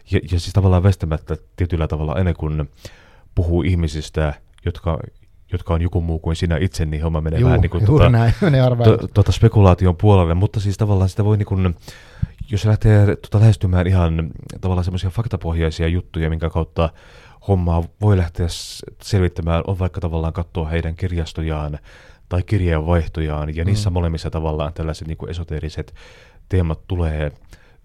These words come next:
Speaker 1: ö, tota, no, tulee esille, että vaikka kaikkien kirjastosta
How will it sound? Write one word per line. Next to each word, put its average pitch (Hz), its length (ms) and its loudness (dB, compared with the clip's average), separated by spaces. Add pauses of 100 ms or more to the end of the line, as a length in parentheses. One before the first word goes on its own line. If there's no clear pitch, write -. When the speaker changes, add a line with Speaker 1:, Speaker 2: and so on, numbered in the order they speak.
(260)
Speaker 1:
ö, - 180 -14
tota, 90 200 -6
no, 80 80 -4
tulee 95 300 0
esille, 82 500 -2
että 82 300 -8
vaikka 80 460 -4
kaikkien 98 340 -2
kirjastosta 80 680 -6